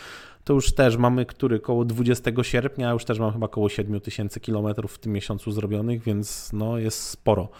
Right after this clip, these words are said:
Kurczę, B M kę mam dwa tygodnie, jak odebrałem, a B M ką już zrobiłem, a przecież nie tylko B M ką jeździłem, to samą B M ką już zrobiłem gdzieś koło trzech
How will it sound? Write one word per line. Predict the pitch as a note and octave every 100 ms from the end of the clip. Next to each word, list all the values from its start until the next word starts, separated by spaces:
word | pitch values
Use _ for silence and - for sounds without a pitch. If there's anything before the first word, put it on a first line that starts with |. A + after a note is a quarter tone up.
| - - -
Kurczę, | - - A#2
B | C3 C#3
M | G3 G3+
kę | -
mam | A2+ A2
dwa | G#2+ A#2+
tygodnie, | C3 B2+ B2+ C3
jak | A#2+ A#2+
odebrałem, | B2 B2 B2 B2 C3+ D#3 D#3+
a | B2
B | A#2+ A#2+
M | C3 C3
ką | - A#2
już | A2+ A2
zrobiłem, | A2+ A#2 B2 A#2+
a |
przecież | A2+ - B2
nie | A#2+
tylko | A#2 A#2+ A#2+
B | B2+ C#3+
M | B2+
ką | A2+
jeździłem, | A2 G#2 A2 A2 C3 - - - -
to | A#2
samą | C3 B2 B2
B | A#2
M | C3 D3+
ką | A#2+ A2
już | G2+
zrobiłem | A2 G#2 G#2 G#2
gdzieś | G#2 -
koło | A2 G#2
trzech | G#2 - - - A2 G#2+ - -